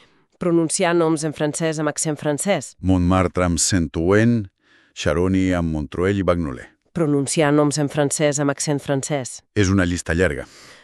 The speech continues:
Speaker 1: Això dibuixa un escenari molt més complex, com deies. No van ser annexions netes de tot dins o tot fora per aquest grup.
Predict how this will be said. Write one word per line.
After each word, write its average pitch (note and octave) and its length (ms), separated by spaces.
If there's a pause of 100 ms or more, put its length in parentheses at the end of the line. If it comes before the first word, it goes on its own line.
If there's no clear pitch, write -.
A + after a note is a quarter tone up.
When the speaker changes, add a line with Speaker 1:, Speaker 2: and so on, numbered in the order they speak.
(140)
Speaker 1:
Això G#3 400
dibuixa F#3+ 480
un G3 160
escenari D#3+ 480
molt F3+ 320
més E3 240
complex, G3 480
com C#3+ 240
deies. F3 380 (420)
No G3 80
van E3 160
ser E3 160
annexions D#3 560
netes E3+ 480
de E3 240
tot D#3+ 320
dins F#3 380 (100)
o F#3 80
tot F3 240
fora F3 320
per D3 140
aquest C3+ 180
grup. D3 300